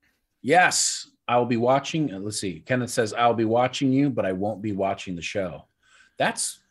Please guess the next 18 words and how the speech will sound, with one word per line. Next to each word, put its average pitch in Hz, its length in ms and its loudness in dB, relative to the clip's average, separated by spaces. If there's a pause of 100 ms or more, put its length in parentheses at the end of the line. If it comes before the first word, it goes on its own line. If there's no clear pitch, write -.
(120)
creepy, 117 340 -8
Ken. 71 320 -14
And 101 120 -8
I'm 156 80 -2
not 196 100 2
exactly 127 380 0
sure 110 200 -6
what 92 140 -6
that 80 160 -8
means, 87 320 -10
but - 300 -12
I 107 100 -4
like 127 300 2
it 87 100 -8
in 82 140 -12
some 92 200 -8
weird 80 220 -10
way. 78 220 -14